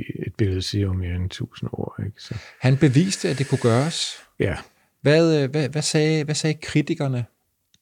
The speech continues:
Speaker 1: Ja, der var stadigvæk nogen, der, der, der ikke blev overbevist, fordi det er jo også en del af, kan man sige, den akademiske,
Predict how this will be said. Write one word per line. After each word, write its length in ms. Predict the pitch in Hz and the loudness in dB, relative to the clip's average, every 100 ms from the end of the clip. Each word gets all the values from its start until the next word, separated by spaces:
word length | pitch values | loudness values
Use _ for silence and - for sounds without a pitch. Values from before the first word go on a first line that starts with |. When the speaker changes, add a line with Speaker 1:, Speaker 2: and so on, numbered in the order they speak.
| - - _ | -20 -20 _
Speaker 1:
Ja, 80 | 139 | 4
der 120 | 143 | 6
var 120 | 143 | 6
stadigvæk 480 | 143 - 151 160 156 | 6 8 8 8 8
nogen, 260 | 135 131 135 | 8 8 8
der, 380 | 127 120 117 123 226 185 147 - | 8 6 4 0 -6 -10 -10 -6
der, 160 | - 117 | 0 0
der 260 | 113 - 120 | 2 4 6
ikke 320 | 123 127 139 | 8 8 6
blev 240 | 117 117 | 6 6
overbevist, 600 | 107 113 123 113 113 110 | 8 6 6 4 4 2
fordi 240 | - 98 110 | -2 -2 2
det 120 | 131 | 6
er 40 | |
jo 160 | 131 120 | 8 8
også 180 | 123 143 | 6 6
en 100 | 117 | 4
del 380 | - 120 - 107 | 6 4 4 0
af, 80 | |
kan 160 | - 120 | 0 0
man 160 | 104 101 | 0 0
sige, 460 | - 113 101 95 - _ - _ _ _ _ _ _ - | 0 2 2 0 -6 _ -20 _ _ _ _ _ _ -2
den 180 | 117 - | 0 0
akademiske, 840 | 110 107 120 110 113 110 - | -2 0 2 2 0 -2 -6